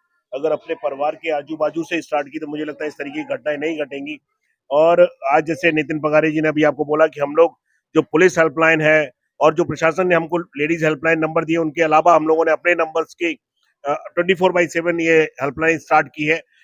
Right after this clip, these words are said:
अगर कभी किसी बहन बेटी या कभी किसी को कोई तकलीफ होती है तो हमको ट्वेंटी फ़ोर बाई सेवन कभी भी कॉल कर सकते हैं। मैं लेकिन लोगों को फिर से एक चीज बोलना चाहूंगा, अ, अ, लेडीज लोग को अपने लिए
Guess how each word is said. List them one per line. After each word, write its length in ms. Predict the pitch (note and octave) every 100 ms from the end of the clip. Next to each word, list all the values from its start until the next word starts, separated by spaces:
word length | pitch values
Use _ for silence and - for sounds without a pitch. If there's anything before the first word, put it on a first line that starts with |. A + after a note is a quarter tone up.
| -
अगर 140 | D3
कभी 320 | D3+ E3 E3 F3
किसी 340 | E3+ D#3 F3+
बहन 340 | D#3+ D#3 E3
बेटी 320 | D#3 D3 E3+ E3+
या 60 |
कभी 320 | D#3 F3+ F#3+
किसी 260 | F#3+ F3+ E3+
को 100 | F#3
कोई 220 | E3 F3+
तकलीफ 380 | E3+ E3 E3+ D3
होती 200 | D#3 E3
है 120 | E3+
तो 140 | E3 D#3+
हमको 220 | E3+ E3+
ट्वेंटी 520 | _ _ - D#3+ E3+
फ़ोर 160 | F3 E3
बाई 140 | E3
सेवन 240 | E3+ E3+
कभी 240 | E3 D#3+ F3
भी 100 | F3
कॉल 220 | - E3
कर 160 | D#3+ D3+
सकते 280 | C#3+ -
हैं। 140 | E3 D#3 _ _ _ -
मैं 320 | C#3 F#3+ G3+ E3
लेकिन 280 | E3+ D#3+ F#3
लोगों 260 | F3+ F#3
को 120 | F#3
फिर 160 | D#3 E3+
से 160 | F3 G3+
एक 100 | F#3
चीज 180 | F#3 E3
बोलना 260 | E3 E3
चाहूंगा, 380 | D#3 D#3+ D#3+ F3 E3 _ _ _ -
अ, 40 | D3 D3 D3
अ, 420 | _ C3+ C#3 C#3 C#3
लेडीज 360 | C3+ D#3+ F#3 F#3
लोग 180 | F#3 F#3
को 80 |
अपने 440 | F3+ C#3 F3 F3+ F3+
लिए 240 | E3+ F3+